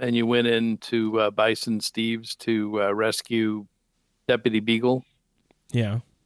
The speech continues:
Speaker 1: you don't actually have to rescue him.
Speaker 2: I
Speaker 1: You can, you
Speaker 2: I
Speaker 1: can,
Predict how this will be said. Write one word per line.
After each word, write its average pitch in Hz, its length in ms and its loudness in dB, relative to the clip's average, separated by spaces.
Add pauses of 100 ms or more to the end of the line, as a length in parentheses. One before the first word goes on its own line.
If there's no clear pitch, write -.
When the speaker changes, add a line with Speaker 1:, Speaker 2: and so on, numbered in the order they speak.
(760)
Speaker 1:
you 143 80 4
don't 131 120 4
actually 113 320 2
have 101 160 2
to 95 100 -6
rescue - 340 -4
him. - 160 -18 (800)
Speaker 2:
I 139 460 -2
Speaker 1:
You 123 120 0
can, 117 240 -8 (120)
you 139 120 4
Speaker 2:
I - 40 0
Speaker 1:
can, 131 180 2